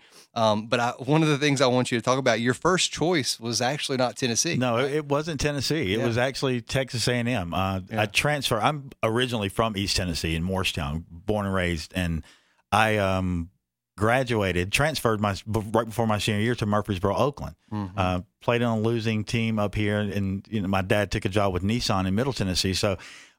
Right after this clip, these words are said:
Speaker 2: Murfreesboro, Oakland had just won the state the year before,
Speaker 1: Mm.
Speaker 2: and they had a running back, James House, that went to Texas A and M. So,
Speaker 1: Mm-hmm.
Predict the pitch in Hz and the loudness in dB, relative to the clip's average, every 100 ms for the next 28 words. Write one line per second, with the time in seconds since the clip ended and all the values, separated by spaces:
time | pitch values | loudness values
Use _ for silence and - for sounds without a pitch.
0 | - 120 135 135 123 101 127 - 117 104 | -2 -2 0 -2 0 2 0 0 -2 0
1 | 95 90 117 110 113 110 98 - 117 117 | -2 0 0 2 0 0 0 0 0 0
2 | 95 95 87 85 117 98 76 - 113 101 | 0 0 -2 -2 -2 -2 -6 -2 0 2
3 | 98 107 110 107 110 110 104 101 101 104 | 2 2 2 2 2 2 0 0 -2 -2
4 | 110 104 95 104 98 - 98 101 - 95 | 0 0 0 0 0 -2 -2 -4 -2 -4
5 | 92 - 98 - 101 98 117 113 73 - | -2 -2 -2 -2 0 0 0 -2 -6 -12
6 | - 107 104 92 104 | -6 0 0 0 -2